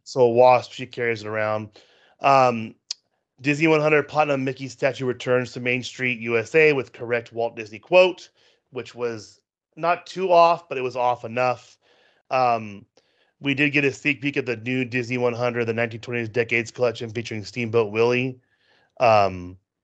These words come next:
Tim got a very beautiful shirt from Roosevelt's, that's Steamboat Willie, that sold out very quickly, two minutes.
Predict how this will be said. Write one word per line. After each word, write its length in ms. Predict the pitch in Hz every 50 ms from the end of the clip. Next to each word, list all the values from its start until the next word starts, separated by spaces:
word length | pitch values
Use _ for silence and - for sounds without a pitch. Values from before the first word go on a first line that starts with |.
| _ _ _ _ _ -
Tim 260 | - - 147 135 135
got 160 | 127 131 123
a 80 | 123 113
very 240 | 113 120 120 120 110
beautiful 420 | 98 117 120 117 113 - 120 113
shirt 500 | - - - 139 123 123 - - - _
from 340 | - - 120 117 110 107 101
Roosevelt's, 720 | 110 117 127 117 113 123 127 127 135 135 - - - -
that's 220 | - 113 107 - -
Steamboat 420 | - 131 123 117 117 127 127 113
Willie, 400 | 120 117 117 120 123 123 120 120 _ _ _ _ _ _ _ _ _ _ -
that 360 | 120 110 113 110 - - -
sold 300 | - - - 127 123 113
out 220 | 117 113 110 - 110
very 240 | 104 123 120 117 113
quickly, 240 | 117 123 - 113 101
two 200 | - - 135 127
minutes. 500 | 127 123 127 127 - - - - -